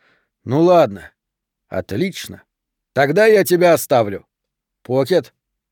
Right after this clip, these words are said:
ну что ещё? А вдруг амулет, ну, знаешь, не захочет, не позволит тебе его взять? В прошлый раз он...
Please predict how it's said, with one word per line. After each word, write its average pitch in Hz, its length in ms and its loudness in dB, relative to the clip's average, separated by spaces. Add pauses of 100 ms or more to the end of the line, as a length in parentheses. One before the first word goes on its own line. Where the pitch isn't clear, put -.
(120)
ну 151 160 0
что 185 320 4
ещё? 143 520 0 (760)
А 80 120 -18
вдруг 147 320 -4
амулет, 151 440 0 (580)
ну, 135 420 -10
знаешь, 123 460 -4
не 131 200 -2
захочет, 151 640 -2 (360)
не 117 400 -4
позволит 165 720 2
тебе 151 320 -2
его 131 220 0
взять? 123 420 -6 (360)
В - 120 -20
прошлый 165 420 0
раз 165 280 2
он... 165 200 0